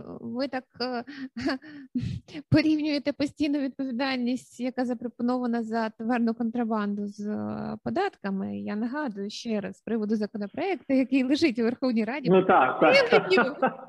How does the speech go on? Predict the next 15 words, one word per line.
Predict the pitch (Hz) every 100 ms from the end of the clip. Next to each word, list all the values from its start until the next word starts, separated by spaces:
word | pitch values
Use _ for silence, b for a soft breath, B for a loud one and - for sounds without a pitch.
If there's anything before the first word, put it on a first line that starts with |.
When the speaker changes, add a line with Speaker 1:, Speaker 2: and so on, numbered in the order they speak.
| -
Speaker 1:
відповідальності | - - 311 - 359 330 302 - 311
за | 294 330
ухилення | 330 370 403 381 359 359
від | 370
сплати | - - 311 320
податків. | 311 254 247 240 - 247 B 427 359 B B
А | 269
в | 254
будь-якому | 269 302 294 254 254
випадку, | 269 311 277 - 240 233
я | 233 254
б |
думаю, | 220 247 254 247 233
що | - 240 220 226 214 226 226 214 233
дуже | 226 202 226 247 240